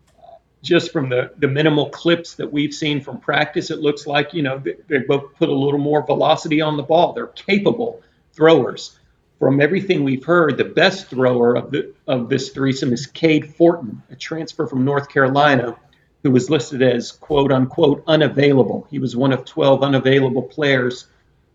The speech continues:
for Saturday. Uh, we're not sure if we'll see him for Notre Dame. We're not sure what his status is, but Jeff Scott has said he will be in the mix whenever he's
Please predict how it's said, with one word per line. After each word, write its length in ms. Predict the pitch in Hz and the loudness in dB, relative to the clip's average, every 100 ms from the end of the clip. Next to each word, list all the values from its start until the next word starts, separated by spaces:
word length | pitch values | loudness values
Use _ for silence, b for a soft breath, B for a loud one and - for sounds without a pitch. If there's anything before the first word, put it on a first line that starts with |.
| _ | _
for 100 | 139 | -10
Saturday. 500 | 135 147 135 123 101 - _ _ _ _ - | -4 2 2 2 -4 -12 _ _ _ _ -18
Uh, 140 | - - | -18 -8
we're 140 | - 147 | 0 2
not 240 | 147 156 | 2 0
sure 280 | - 160 151 | -4 -4 -2
if 80 | 156 | -4
we'll 120 | 147 | -8
see 260 | 147 160 151 | -6 -4 -2
him 260 | 156 156 | -2 -2
for 140 | 147 139 | -2 0
Notre 300 | 131 143 139 | 2 2 2
Dame. 280 | 139 151 | 2 2
We're 60 | 143 | 0
not 180 | 131 135 | 0 -2
sure 200 | - 143 | -4 -2
what 200 | 147 143 | -2 -2
his 160 | 139 | -6
status 380 | - 147 131 131 | -2 0 0 0
is, 160 | 151 - | -6 -6
but 160 | 151 | -8
Jeff 240 | - 135 127 | -4 -2 -2
Scott 480 | - - 143 143 135 | -4 -2 0 0 -2
has 180 | 143 | -8
said 360 | - 160 147 131 | -6 -2 0 0
he 160 | 117 139 | -2 -2
will 160 | 147 | 0
be 180 | 123 147 | 0 0
in 120 | 143 | 2
the 60 | 135 | 2
mix 400 | 131 151 143 - | 4 2 0 -6
whenever 360 | 120 123 131 | -2 0 0
he's 340 | 131 135 135 | -4 -6 -6